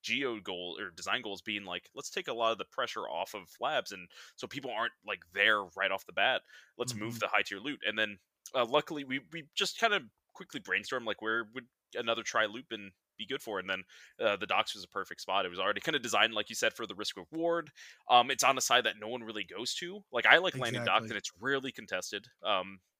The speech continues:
Speaker 1: but, um, yeah, like, bring people out to the far edge that no one ever goes to, and then have, that offers a new experience for players as well. And that, that just drives back to how do we make, offer new, new experiences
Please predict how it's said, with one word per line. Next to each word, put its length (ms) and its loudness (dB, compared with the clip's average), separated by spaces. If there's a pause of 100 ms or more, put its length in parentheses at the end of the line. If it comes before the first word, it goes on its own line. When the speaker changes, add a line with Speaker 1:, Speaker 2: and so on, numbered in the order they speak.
(560)
Speaker 1:
but, 160 6
um, 200 8
yeah, 180 8
like, 160 2 (100)
bring 220 -8
people 260 -6
out 160 2 (180)
to 100 -4
the 60 2
far 440 4
edge 180 4
that 160 -4
no 100 -8
one 140 2
ever 140 0
goes 300 -4
to, 200 -10 (420)
and 140 4
then 200 0 (120)
have, 340 6
that 180 6
offers 320 2
a 60 -6
new 140 -8
experience 500 -10
for 160 -14
players 380 -8
as 120 -18
well. 200 -2
And 140 -14
that, 180 -10
that 140 -2
just 180 -16
drives 240 -4
back 240 -6
to 220 -12 (200)
how 160 4
do 120 -2
we 340 -4 (100)
make, 200 0 (240)
offer 240 0
new, 140 -8 (520)
new 140 -2
experiences 560 -6